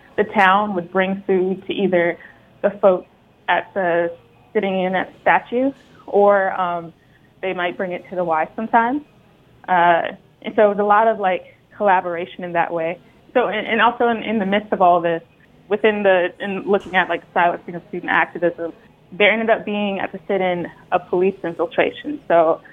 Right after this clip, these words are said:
there was a policeman who came up to the sit-in folks, told them that his name was, uh, I forgot his exact name, um,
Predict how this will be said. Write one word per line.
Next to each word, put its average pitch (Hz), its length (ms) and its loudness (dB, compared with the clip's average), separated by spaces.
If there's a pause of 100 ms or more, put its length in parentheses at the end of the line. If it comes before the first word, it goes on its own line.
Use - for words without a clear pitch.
(300)
there 185 100 4
was 175 120 2
a - 60 -2
policeman 226 600 0
who 226 160 0
came 208 240 2
up - 180 2
to 220 60 -6
the 196 180 -4
sit-in 190 300 0
folks, 180 340 2 (640)
told 214 180 4
them 208 140 -2
that 185 140 0
his 202 160 -2
name 190 460 0 (400)
was, 175 340 0 (160)
uh, - 40 -6
I 156 540 0
forgot 175 260 0
his 180 160 -6
exact 170 320 -4
name, 165 300 -6 (540)
um, 165 420 0